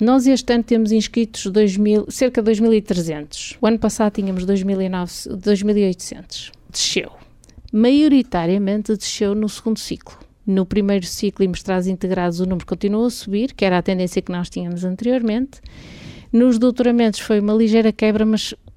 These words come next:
temos que esperar mais dois anos para perceber se isto de facto foi uma quebra ou se é uma flutuação normal. No segundo,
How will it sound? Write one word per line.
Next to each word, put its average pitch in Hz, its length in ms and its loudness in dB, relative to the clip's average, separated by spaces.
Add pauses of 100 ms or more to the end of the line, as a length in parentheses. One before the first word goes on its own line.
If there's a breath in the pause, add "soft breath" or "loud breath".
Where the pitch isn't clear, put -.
temos 240 220 0
que - 80 -10
esperar 214 320 2
mais 190 260 2
dois 202 240 4
anos 202 220 2
para 208 140 0
perceber - 260 -2
se - 140 -6
isto - 200 -6
de 180 60 -4
facto - 320 -2
foi 220 100 4
uma 208 140 2
quebra 214 300 2
ou - 20 4
se - 160 -2
é 185 40 4
uma 196 140 2
flutuação 196 540 -4
normal. 208 460 0
No 214 180 2
segundo, 196 500 -6